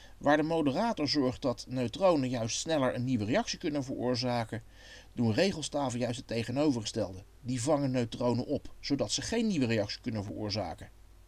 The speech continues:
En als je die nou allebei op de juiste manier combineert, dan kun je het tempo waarmee de reac-,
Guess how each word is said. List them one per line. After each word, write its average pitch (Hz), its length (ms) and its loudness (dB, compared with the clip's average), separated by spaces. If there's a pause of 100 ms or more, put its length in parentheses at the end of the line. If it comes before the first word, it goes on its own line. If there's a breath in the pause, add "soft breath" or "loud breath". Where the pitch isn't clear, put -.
(1000 loud breath)
En 143 60 -10
als 143 120 -4
je 143 60 -8
die 131 100 0
nou 107 120 0
allebei 143 540 2 (160)
op - 100 -14
de 127 40 -2
juiste 131 300 -2
manier 113 180 0
combineert, 202 680 0 (360 loud breath)
dan 123 200 -4
kun 151 220 6
je 147 80 -2
het 117 120 -2 (120)
tempo 156 440 2
waarmee 123 400 0
de 117 120 0
reac-, 113 340 -2